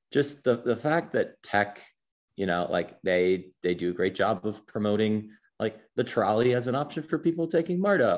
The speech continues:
or working with Path to, you know, even if you can't jam a multi-use trail through the middle of campus,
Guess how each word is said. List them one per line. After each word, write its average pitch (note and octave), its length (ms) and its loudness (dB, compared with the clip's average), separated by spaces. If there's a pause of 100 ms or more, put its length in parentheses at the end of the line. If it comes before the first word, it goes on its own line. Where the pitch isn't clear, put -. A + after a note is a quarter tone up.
or F#2 240 2
working F#2 320 -4
with G#2 180 -4
Path A#2+ 340 0 (120)
to, F2 240 2 (240)
you G#2+ 80 0
know, G2 160 2
even A2+ 180 0
if G#2+ 140 -4
you F#2+ 80 -8
can't A2 320 -4 (480)
jam G2+ 420 2
a F2+ 40 0
multi-use F2+ 640 -2
trail F#2+ 360 0
through F#2 220 -4
the F2 60 -2
middle F#2 320 0
of E2 100 -4
campus, C#3 560 -2